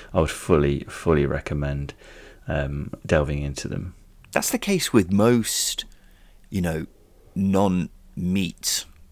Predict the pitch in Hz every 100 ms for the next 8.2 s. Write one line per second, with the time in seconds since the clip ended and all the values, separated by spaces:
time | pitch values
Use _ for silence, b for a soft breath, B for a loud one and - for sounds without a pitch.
0 | - 90 87 - - 131 92 - - -
1 | 67 - - - 85 80 62 - - -
2 | 78 82 - 101 160 - - 85 82 -
3 | 82 92 80 - - 101 - 62 - 107
4 | 85 90 95 71 64 95 92 - 113 107
5 | 92 85 82 82 78 80 76 - 80 78
6 | - - - - - B B - 92 107
7 | 95 92 - 98 90 - 53 87 87 82
8 | -